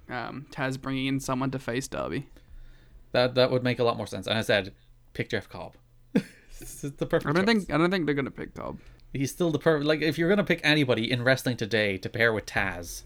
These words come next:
Speaker 2: Jeff Cobb is the right person.
Speaker 1: Wardlow. <laughs>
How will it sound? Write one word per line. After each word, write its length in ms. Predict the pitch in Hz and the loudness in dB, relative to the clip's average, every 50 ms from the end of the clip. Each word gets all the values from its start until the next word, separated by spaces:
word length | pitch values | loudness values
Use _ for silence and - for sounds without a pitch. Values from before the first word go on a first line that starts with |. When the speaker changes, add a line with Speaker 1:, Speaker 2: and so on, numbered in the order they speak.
| - - - - | -18 -20 -20 -8
Speaker 2:
Jeff 240 | - - 127 127 - | 0 2 2 2 2
Cobb 240 | - 143 139 127 - | 2 2 2 2 2
is 140 | 110 95 101 | 2 0 0
the 100 | 107 98 | 0 0
right 180 | 101 98 98 | 0 0 0
person. 460 | - - 101 95 92 - - - - - - - - - - - - - - - - - - - - - | 0 0 0 0 -2 -4 -8 -12 -16 -18 -20 -20 -20 -20 -20 -20 -20 -20 -20 -20 -20 -20 -20 -20 -14 -10
Speaker 1:
Wardlow. 540 | 147 135 127 127 123 117 - - - - - | -8 -6 -6 -6 -6 -8 -10 -12 -14 -14 -6
<laughs> 40 | - | -2